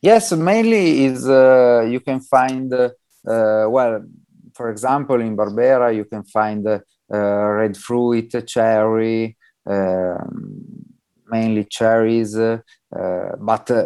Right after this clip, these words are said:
it's also more complex, but because, uh, you, you can find a lot of tannins. Uh, so, uh,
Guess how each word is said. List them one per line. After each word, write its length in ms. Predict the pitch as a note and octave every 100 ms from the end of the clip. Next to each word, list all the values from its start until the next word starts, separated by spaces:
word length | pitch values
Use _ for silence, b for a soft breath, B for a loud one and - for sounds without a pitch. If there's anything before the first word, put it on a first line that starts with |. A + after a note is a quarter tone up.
| -
it's 200 | A#2+ A2
also 460 | B2+ A#2 C3 C3+
more 220 | B2 B2+ B2
complex, 560 | B2+ B2+ A#2+ A#2+ A2+
but 280 | A2+ A2 A2 - A2 _ _ A#2+
because, 400 | A2+ - B2+ G#2+
uh, 120 | A#2 G#2
you, 400 | A2+ A#2 E2+ A2
you 140 | A#2
can 200 | A#2+ A2
find 340 | - A2+ A2
a 60 | G#2+
lot 240 | A2 A#2+
of 160 | A#2+ G2
tannins. 520 | A#2+ B2 A2 G#2 - G2 - _ b b b -
Uh, 300 | F#2+ G2 G2
so, 200 | G2 A2+ A2 G#2+ G2+
uh, 560 | - - G1+ G1+ G1+